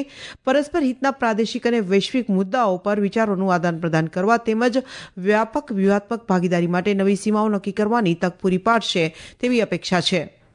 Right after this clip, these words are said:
નાયબ મુખ્યમંત્રી હર્ષ સંઘવીના નેતૃત્વ હેઠળનું ગુજરાત સરકારનું ઉચ્ચ સ્તરનું પ્રતિનિધિમંડળ આજે મિલાન પહોંચતા લોકોએ ભવ્ય સ્વાગત કર્યું.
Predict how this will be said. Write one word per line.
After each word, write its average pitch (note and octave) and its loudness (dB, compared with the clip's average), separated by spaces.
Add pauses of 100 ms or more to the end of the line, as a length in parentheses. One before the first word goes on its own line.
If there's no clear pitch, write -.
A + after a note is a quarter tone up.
(220)
નાયબ G#3 2
મુખ્યમંત્રી G#3 0
હર્ષ A3 0
સંઘવીના G#3+ 0
નેતૃત્વ G#3+ 0
હેઠળનું A3 0
ગુજરાત G#3 -2
સરકારનું A#3 0
ઉચ્ચ A#3 0
સ્તરનું A#3 2
પ્રતિનિધિમંડળ G#3+ 0
આજે A#3+ 0
મિલાન G#3 0
પહોંચતા G3+ 0
લોકોએ A3+ 0
ભવ્ય F3+ 0
સ્વાગત F3 -2
કર્યું. A3 2